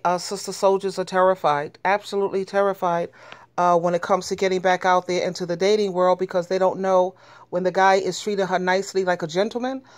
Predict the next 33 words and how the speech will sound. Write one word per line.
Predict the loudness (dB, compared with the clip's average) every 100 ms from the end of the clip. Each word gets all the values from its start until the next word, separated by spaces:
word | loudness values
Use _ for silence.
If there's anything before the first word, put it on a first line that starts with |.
| -20 -2
or | 2 4
is | 4 0
he | -2 -2
just | -2 0
love | 2 2
bombing | 2 2 0
her, | -2 -2 -2 -6 -20 -14 -6
and | -4
how | 2 0
can | 0 -8
you | -6
tell | 2 2
the | 2
difference? | 2 2 0 -14 -16 -20 -20 _ _ -16 -2
Now, | 0 0 -4 _ _ _ _ _ _ _ -2
I | 0
did | 2 2 2
my | -2
research, | 0 -2 -4 -6 -10 -10 -10 -16 _ _ -20 -20 -4
uh, | 2 4 6 4 0 -6 -10
and | -4 -4 -4
you | -8
can | -8
see | -2 -2
on | 0
part | 2 2 2
one | 0 0 0
where | 0
I | 0
got | 0 -2
the | -4 -10
information | -10 -6 -4 -4 -6 -14
from | -6 -6 -6